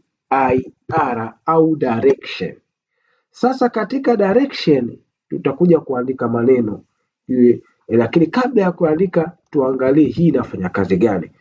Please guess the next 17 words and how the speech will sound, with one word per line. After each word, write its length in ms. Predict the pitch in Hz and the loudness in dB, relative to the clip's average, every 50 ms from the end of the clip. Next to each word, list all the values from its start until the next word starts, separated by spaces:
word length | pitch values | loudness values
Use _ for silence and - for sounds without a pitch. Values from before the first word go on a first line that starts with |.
| _ _ _ _ _ | _ _ _ _ _
Kwa 100 | - 131 | 0 0
hiyo 120 | 127 131 | 2 2
hapa 200 | 196 220 226 220 | 0 0 -2 -2
kwanza 200 | 202 214 202 175 | -2 0 0 0
tuandike 680 | 170 - 160 147 147 151 170 165 165 - 147 143 151 - - | 2 2 2 2 2 2 0 -2 0 0 0 0 0 0 0
neno 460 | 143 147 147 139 139 139 135 139 - - _ _ _ _ _ _ _ | 2 2 2 2 0 -2 -4 -6 -8 -12 _ _ _ _ _ _ _
H 500 | _ - - - 170 180 196 180 - - _ - | _ -8 -2 0 2 2 0 0 -4 -10 _ -12
T 400 | - - 151 147 151 156 170 170 _ _ - | -6 -4 -2 -2 -2 -2 -4 -10 _ _ -2
M 320 | - 131 131 131 127 123 - - - | 0 2 2 2 0 -2 -6 -2 2
L, 420 | 156 151 151 139 131 123 131 135 - _ _ _ _ _ _ _ _ _ _ _ _ - | 4 4 4 4 2 -2 -6 -12 -16 _ _ _ _ _ _ _ _ _ _ _ _ -10
eh, 460 | 104 104 104 107 110 113 117 120 - - - _ _ _ _ _ _ _ _ _ - - _ _ _ | -6 -2 0 0 0 0 -2 -2 -6 -14 -20 _ _ _ _ _ _ _ _ _ -20 -20 _ _ _
H 220 | 123 127 - - - | -4 -4 -4 -8 -6
T 120 | - 117 | -6 -4
M 100 | 104 92 - 123 | -4 -4 -2 2
L 360 | 147 160 175 185 190 202 196 _ _ _ _ - - _ _ - - | 2 2 2 2 -2 -6 -10 _ _ _ _ -18 -18 _ _ -20 -18
kwa 520 | _ 127 127 127 127 127 127 127 143 - _ _ _ _ _ - - - - _ - - - _ _ _ - | _ -6 -4 -4 -4 -4 -6 -10 -12 -16 _ _ _ _ _ -20 -20 -20 -20 _ -20 -20 -20 _ _ _ -16
Kiswahili. 1700 | - - 117 113 113 120 117 - - - 117 123 120 120 120 - - - _ _ _ _ _ - - 120 127 123 120 - 110 127 151 | -12 -8 -6 -6 -4 -4 -4 -6 -6 -2 0 2 2 2 2 0 -2 -6 _ _ _ _ _ -6 -4 -2 0 0 0 0 2 2 2